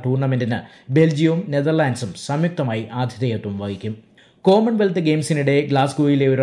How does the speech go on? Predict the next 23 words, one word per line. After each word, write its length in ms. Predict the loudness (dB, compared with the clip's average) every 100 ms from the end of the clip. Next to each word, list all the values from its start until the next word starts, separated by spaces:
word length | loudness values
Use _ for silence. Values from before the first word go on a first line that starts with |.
| -2
റെസ്റ്റോറന്റിൽ 640 | -4 -4 -2 0 0 -2 -6 -8 0
ഇന്ത്യയുടെ 460 | 2 4 4 2 0
തെറ്റായ 360 | -2 0 0
ഭൂപടം 460 | 0 -2 0 0 -2
പ്രദർശിപ്പിച്ചിരിക്കുന്നത് 1000 | -2 -2 -2 -4 -4 -4 -4 -2 0 0 -2
കണ്ട് 360 | 0 0 -2 0
എതിർപ്പ് 360 | 0 0 -2
പ്രകടിപ്പിച്ച 480 | -2 0 0 -2 -2 -2 -4 -14 -2
ബോക്സർ 420 | 2 2 2 -2 -2 -6
ലവലീന 600 | -2 0 2 0 0 -2
ബോർഗോഹാനെ 840 | -2 0 0 2 0 0 0 -2 -4 -6 -2
പ്രധാനമന്ത്രി 520 | 0 0 -2 0 0
നരേന്ദ്രമോദി 640 | 0 0 -2 -2 -2 -2
പ്രശംസിച്ചു. 720 | -4 -6 -6 -8 -8 -6 -6 -6 -14 -20 -20 -16 -4
മെഡൽ 220 | 0 2
ജേതാക്കളുമായി 680 | 2 2 2 0 0 0 -2
നടത്തിയ 360 | -2 -2 -4
കൂടിക്കാഴ്ചയ്ക്കിടെയാണ് 1000 | -2 -2 0 0 -2 -2 -2 0 0 -2 -6 -8
പ്രധാനമന്ത്രിയുടെ 800 | -4 -2 0 0 -2 -2 -4 -6 -8
അഭിനന്ദനം. 520 | -6 -4 -4 -4 -6 -12 -20 -8 0
ഗ്ലാസ്ഗോ 540 | 0 0 -2 -4 -4
കോമൺവെൽത്ത് 520 | 0 0 2 0 0 -2
ഗെയിംസിൽ 400 | -4 -2 -2